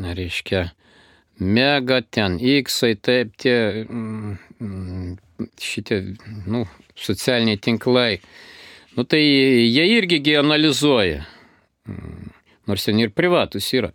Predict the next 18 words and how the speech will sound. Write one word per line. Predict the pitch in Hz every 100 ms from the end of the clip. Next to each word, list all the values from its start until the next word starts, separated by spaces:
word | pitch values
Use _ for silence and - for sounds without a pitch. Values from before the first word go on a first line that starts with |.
| -
Jie | 117
analizuoja, | 131 139 147 127 143 175 147 113
reiškia, | 107 110 - 117 95
e, | - _ _ _ - 92 90
laikus, | 92 127 139 127 - 117 -
tuos | 110 107
paspaudimus, | - 131 - 147 143 117 120 117 104 -
visa | 117 120
kita, | - 120 -
taip | 117 -
toliau. | 151 156 95 _ - - _
Vienas | 113 123 117
dalykas, | 104 131 135 123 -
tai | 123
jiem | 117
reikia | 117 113 113 104 110 139
irgi | 127 117
žinot, | 101 117 104